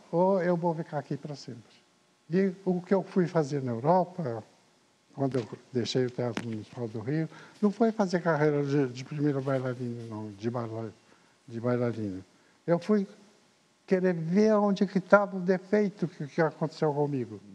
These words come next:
Chegou um certo momento que eu disse, ou eu volto pro Brasil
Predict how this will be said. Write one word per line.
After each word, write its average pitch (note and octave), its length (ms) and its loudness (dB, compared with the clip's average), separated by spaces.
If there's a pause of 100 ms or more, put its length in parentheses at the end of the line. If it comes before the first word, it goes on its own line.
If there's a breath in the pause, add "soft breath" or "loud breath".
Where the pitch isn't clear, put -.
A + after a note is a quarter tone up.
(580)
Chegou D#3+ 360 0
um D3 140 -4
certo G3 460 0
momento E3+ 420 -2
que - 80 -6
eu E3+ 40 -2
disse, E3 320 -4
ou F3+ 280 2
eu F#3 320 2 (1300)
volto D3+ 420 0
pro C#3+ 140 -8
Brasil D3 400 -2